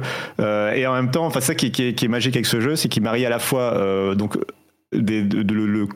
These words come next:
le, le timing du comique, parce qu'en fait, c'est la façon dont les gens peuvent mourir d'un, d'un instant à l'autre, et, euh, et t-, la personne te crie, euh, « Oh mon Dieu, il y a un monstre », et d'un coup, t'attends, euh, cric, et puis il n'y a plus de voix, et du coup, tu te marres,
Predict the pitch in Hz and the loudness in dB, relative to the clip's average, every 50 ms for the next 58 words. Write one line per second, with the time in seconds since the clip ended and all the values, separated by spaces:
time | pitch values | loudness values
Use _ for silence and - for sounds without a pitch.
0 | - - 123 110 98 95 95 95 98 98 90 170 180 185 190 185 180 151 143 127 | -4 -2 0 0 0 0 0 0 0 0 0 0 0 0 0 0 0 0 0 0
1 | - 151 139 147 151 127 - - 110 101 - - 117 104 - 120 117 - - - | 0 0 0 0 0 -2 -2 -2 0 0 0 0 -2 0 0 0 0 0 0 0
2 | 101 95 98 - 110 - 131 120 110 110 104 98 110 120 - - 95 92 110 101 | 0 0 0 0 0 0 0 0 2 2 2 2 0 0 0 0 0 2 2 2
3 | 110 117 107 101 98 101 95 98 101 - 104 101 104 107 - - 113 107 110 107 | 2 2 2 2 2 2 2 0 0 0 0 0 0 0 0 0 0 0 0 0
4 | 110 113 120 123 123 131 127 - - - - - - 127 107 107 110 107 101 101 | 0 0 0 0 -2 -4 -8 -8 -10 -10 -8 -4 -2 0 0 2 2 2 0 0
5 | 95 95 95 98 104 101 101 - - - - - - - - - 104 101 104 104 | 2 2 2 0 0 -2 -4 -6 -10 -10 -12 -14 -8 -4 -2 0 0 2 0 0
6 | 98 - 123 113 107 110 104 117 113 - 139 123 127 123 110 - - - 131 131 | 0 0 0 0 0 0 0 0 0 0 0 2 2 0 0 0 0 0 2 2
7 | 127 117 107 107 107 107 107 104 107 110 127 143 156 160 160 160 185 190 196 196 | 2 2 2 2 2 2 2 2 2 2 2 0 0 0 0 0 0 0 0 0
8 | 185 175 165 165 165 170 175 185 202 208 - - - 131 131 127 123 127 135 123 | 0 0 0 0 0 0 0 0 0 0 0 0 0 0 0 0 0 0 0 0
9 | 135 117 123 120 117 117 113 110 107 107 107 104 107 110 - - - - - - | 0 0 0 0 0 0 2 2 2 2 2 2 0 0 0 -2 -2 -2 -2 -2
10 | - - - - 113 123 113 113 113 110 - 135 123 110 113 131 127 110 110 131 | -4 -2 -2 0 0 0 0 0 -2 0 0 0 0 0 0 0 0 2 2 0
11 | 135 135 127 117 104 110 - - 131 123 127 110 101 - 120 104 113 123 127 127 | 0 0 0 0 0 0 0 0 -2 0 -2 -2 0 0 0 2 2 0 0 0
12 | 143 117 101 98 98 113 | 0 0 0 0 0 -2